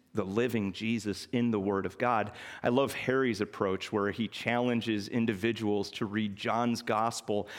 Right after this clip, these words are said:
and ask them to pray daily for God to speak to them through the Word of God. I believe that that's how we say, "Come and see today." And watch Jesus work. He is very good at what he does.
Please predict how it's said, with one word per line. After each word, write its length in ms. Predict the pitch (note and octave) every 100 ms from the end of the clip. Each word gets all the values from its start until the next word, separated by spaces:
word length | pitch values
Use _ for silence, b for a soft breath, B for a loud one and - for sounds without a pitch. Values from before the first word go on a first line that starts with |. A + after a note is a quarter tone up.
| B -
and 180 | - F#2
ask 420 | A#2 A2+ B2 - -
them 260 | A#2+ A2
to 160 | G#2 A2+
pray 420 | - - C3 B2+
daily 460 | A2+ A2+ A#2 A2+ A2
for 160 | -
God 340 | G#2 A2+ A#2+ A2+
to 100 | A2
speak 600 | - - - C3+ C3 -
to 140 | -
them 260 | A2 A2 G#2+
through 300 | - C3+ C#3
the 100 | B2
Word 240 | A#2 A2+
of 160 | A2 G#2+
God. 380 | A#2+ B2 A2 G2 B B B
I 280 | - C#3 E3+
believe 640 | F3 D#3+ B2+ A#2+ B2 A#2 A2
that 180 | A2
that's 300 | A#2+ B2+ C3
how 240 | - B2+ A#2+
we 240 | A2 A2+
say, 720 | - - - D#3 B2+ G#2+ G#2+ B B B -
"Come 380 | - A2+ G#2+ A2+
and 200 | A2+ G2+
see 360 | - G#2 F#2+ F2+
today." 680 | - G2+ G#2+ G#2 F#2+ - - - _ _ _ _ -
And 200 | G#2 A2
watch 360 | A#2 C#3 -
Jesus 420 | - B2+ A2+ G2+ G#2
work. 400 | A2 G#2+ F#2+ -
He 160 | A#2
is 120 | G#2
very 420 | F#2 G#2+ A#2+ A#2+ A2
good 180 | A2
at 140 | G2+ G2
what 140 | G2
he 120 | G2+
does. 560 | G2 A2 G2+ F2+ -